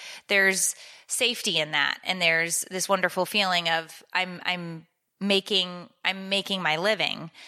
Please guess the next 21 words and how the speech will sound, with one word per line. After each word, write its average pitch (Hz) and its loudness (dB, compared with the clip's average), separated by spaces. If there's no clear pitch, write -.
This 240 4
has 208 0
been 180 2
a, 170 2
a 175 -4
scary 170 0
year 170 2
because 165 -2
we're 185 4
hoping 170 2
and 156 -8
crossing 160 0
our 151 0
fingers 180 -2
that - 2
what 190 4
we've 175 2
invested 160 0
will 165 4
work 160 2
out. 175 2